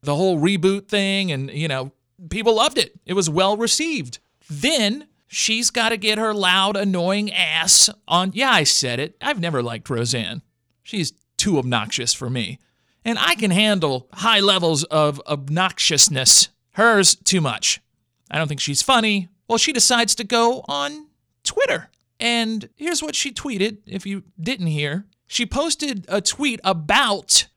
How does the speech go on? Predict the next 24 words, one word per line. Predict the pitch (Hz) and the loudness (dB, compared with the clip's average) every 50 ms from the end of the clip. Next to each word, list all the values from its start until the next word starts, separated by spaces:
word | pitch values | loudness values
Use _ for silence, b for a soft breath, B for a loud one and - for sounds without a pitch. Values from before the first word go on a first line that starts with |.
| _ _ - | _ _ -16
former | - - 240 233 240 247 247 247 240 240 - - - | -2 2 4 4 4 4 2 0 -2 -2 -4 -4 -2
Obama | - 190 185 160 151 202 214 214 226 220 220 214 214 202 - | 0 0 2 2 2 2 2 2 2 2 2 0 0 0 -2
advisor | 185 165 147 139 180 180 214 214 214 180 151 170 156 160 160 | -4 -4 -2 2 2 2 4 2 2 0 0 0 0 0 0
Valerie | 143 135 165 165 196 202 196 185 180 175 160 143 135 127 | 0 0 2 2 2 0 0 -2 -2 -4 -6 -8 -10 -8
Jarrett, | 123 123 135 180 202 185 147 156 170 - - - - - - _ _ _ _ _ _ _ _ _ _ _ | -4 0 2 2 2 2 0 -2 -2 -2 -2 0 0 -2 -2 _ _ _ _ _ _ _ _ _ _ _
who | - - 214 220 202 | -8 -6 -6 -2 0
is | 165 190 196 196 196 208 | 2 2 2 2 2 0
black. | 185 170 175 160 123 131 151 202 - - - _ _ _ _ _ | -2 -2 -2 -2 -2 -4 -4 -8 -10 -18 -20 _ _ _ _ _
And | - 180 185 185 185 | 0 2 4 4 4
her | 185 202 196 | 2 0 0
tweet | 196 - - 254 247 233 - | -2 -2 -4 -4 -4 -2 0
said, | - - 214 190 180 180 180 202 175 - _ | 0 2 2 0 0 -2 -2 -6 -8 -12 _
quote, | - - - 208 220 240 285 - _ _ _ _ _ _ _ - | -14 -8 -4 -2 -2 -2 -2 -6 _ _ _ _ _ _ _ -10
"Muslim | 147 147 156 160 165 208 233 226 185 214 226 226 226 220 208 180 | -6 -4 -2 0 2 2 2 2 2 0 0 0 -2 0 -2 0
Brotherhood | 160 202 220 202 220 196 156 160 160 147 143 147 160 180 175 _ _ _ _ _ _ _ _ - | 2 2 2 2 0 0 0 0 0 0 0 -2 -4 -6 -8 _ _ _ _ _ _ _ _ -2
and | 170 175 175 175 165 | 0 0 0 0 -2
Planet | - - 208 202 208 214 220 214 - - | -4 -6 -4 -2 -2 -2 -2 -4 -6 -4
of | 185 208 180 175 | -4 -4 -2 -4
the | 214 202 - | -4 -4 -4
Apes | 226 220 196 - - - - - - - _ _ _ _ | -6 -8 -8 -6 0 2 2 2 2 0 _ _ _ _
had | - - 190 185 175 175 175 175 - | -10 -4 0 0 2 0 0 -2 -4
a | - 165 | -4 -4
baby. | 147 170 170 160 156 139 127 104 90 - _ _ _ _ - | -2 -2 -2 -2 -2 -4 -6 -10 -12 -14 _ _ _ _ -2
Equals | - 175 180 - 180 185 175 170 160 143 - | -2 0 0 0 0 0 0 2 0 0 -2